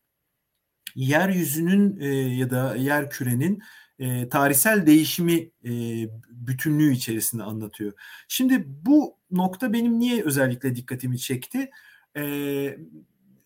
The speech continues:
yani daha standart bir popüler bilim kitabı doğrudan, e, doğrusal bir zaman anlayışı içerisinde bir, e, başlangıç noktasından şimdiye doğru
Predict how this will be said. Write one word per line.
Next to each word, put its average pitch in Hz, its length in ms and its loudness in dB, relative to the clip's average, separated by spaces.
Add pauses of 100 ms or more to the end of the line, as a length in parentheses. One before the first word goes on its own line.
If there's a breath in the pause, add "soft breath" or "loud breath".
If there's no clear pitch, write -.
(280)
yani 165 320 2
daha 214 220 2
standart 139 520 -2
bir 143 100 -10
popüler 165 480 0
bilim 165 200 -4
kitabı 165 400 -8
doğrudan, 180 560 2
e, 143 240 -4
doğrusal 165 480 2
bir 147 60 -6
zaman 147 460 -2
anlayışı 139 460 -8
içerisinde 127 680 -4
bir, 165 260 -2 (400 soft breath)
e, 131 280 -4
başlangıç 147 580 -4
noktasından 123 760 -4
şimdiye 135 480 -6
doğru 123 380 -4